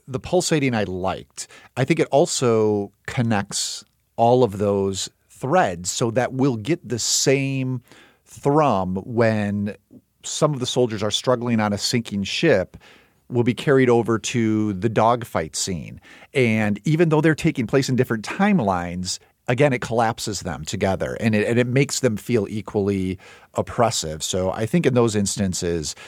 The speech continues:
it works. So yeah, overall, I'm positive. How, how about the performances? Because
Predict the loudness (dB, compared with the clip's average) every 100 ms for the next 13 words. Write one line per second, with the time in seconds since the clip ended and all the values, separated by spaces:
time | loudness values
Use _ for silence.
0 | -8 -2 0 0 -4 -4 -2 0 0 0
1 | 0 2 2 2 -2 -4 -4 -4 -8 -12
2 | -18 -10 -2 0 2 0 0 -2 2 2
3 | 2 -2 -2 2 2